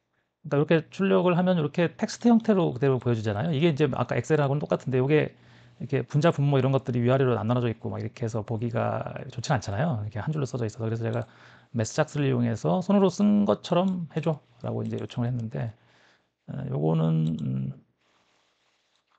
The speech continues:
잘 안 됐어요. 자, 그래서 어떻게 됐냐면,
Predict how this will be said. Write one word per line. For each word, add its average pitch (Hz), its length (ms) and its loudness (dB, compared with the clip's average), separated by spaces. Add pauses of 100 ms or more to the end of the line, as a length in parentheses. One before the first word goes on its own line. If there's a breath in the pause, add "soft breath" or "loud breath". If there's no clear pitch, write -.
(1040)
잘 131 240 -6
안 127 260 0
됐어요. 127 680 -4
자, 127 420 -8
그래서 143 540 -10
어떻게 127 240 -8
됐냐면, 120 420 -2